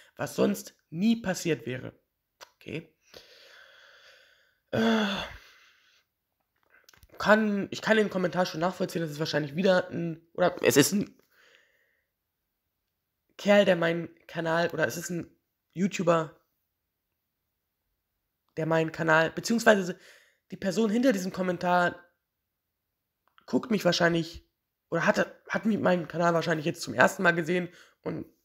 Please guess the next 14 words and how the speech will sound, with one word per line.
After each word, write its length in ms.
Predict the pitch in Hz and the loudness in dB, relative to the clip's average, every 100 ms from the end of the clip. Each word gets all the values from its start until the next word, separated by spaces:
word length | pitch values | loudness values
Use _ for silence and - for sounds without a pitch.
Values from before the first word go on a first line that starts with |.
| _ | _
da 100 | - | -2
habe 100 | 165 | 0
ich 60 | 170 | 0
natürlich 260 | 175 175 | -2 -4
einen 60 | 151 | -4
schlechten 360 | - 220 - - | 2 2 2 0
Eindruck 340 | 196 185 180 | 0 0 -2
auf 140 | 123 | -2
ihn 140 | - 175 | -4 -4
gemacht. 320 | 170 156 - _ _ _ _ _ _ _ _ _ _ _ _ - | -2 -2 -4 _ _ _ _ _ _ _ _ _ _ _ _ -10
Ist 120 | 202 | -6
verständlich. 800 | - - - 208 196 185 - - _ _ - | -4 -2 0 0 0 -2 -4 -18 _ _ -6
Ähm, 240 | 175 170 - | -4 -4 -2
trotzdem 520 | 196 - 185 180 | -4 -2 -4 -4